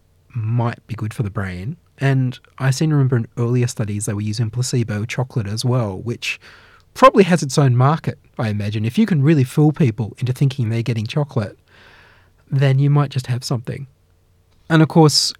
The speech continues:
calorie-restricted diets are one of those things that's been shown to improve longevity and brain function in mice.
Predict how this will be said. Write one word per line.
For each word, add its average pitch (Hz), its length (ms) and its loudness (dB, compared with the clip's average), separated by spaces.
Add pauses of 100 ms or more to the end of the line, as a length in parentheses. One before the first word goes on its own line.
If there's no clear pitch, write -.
(120)
calorie-restricted 147 1080 2
diets - 720 -4 (260)
are 120 120 -2
one 120 180 2
of 123 60 2
those 113 240 -2
things 117 460 -2
that's - 220 -10
been 113 180 -4
shown 107 380 -6
to 110 400 -6
improve 147 640 0
longevity 135 760 2 (160)
and 120 340 -4
brain 117 220 -4
function 117 440 -6
in 110 140 -6
mice. - 640 -4